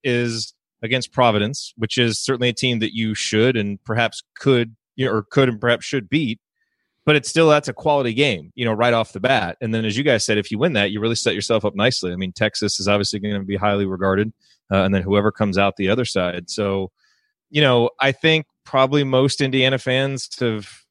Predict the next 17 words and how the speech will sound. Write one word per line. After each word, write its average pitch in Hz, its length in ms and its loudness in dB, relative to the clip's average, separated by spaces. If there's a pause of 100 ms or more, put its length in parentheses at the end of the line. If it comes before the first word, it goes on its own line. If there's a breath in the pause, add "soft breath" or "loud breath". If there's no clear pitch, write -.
(720)
maybe 131 180 2
been 123 280 0
conditioned 127 800 -2 (140)
to 110 220 -4
just 117 260 -6
kind 127 160 -2
of 107 80 0
expect - 480 -2
something 117 280 -4
bad 113 320 0
to 98 80 -6
happen 185 680 -4 (100)
in 165 280 0 (100)
this 147 160 -2
tournament 175 460 0
just 127 180 -2
because 127 580 2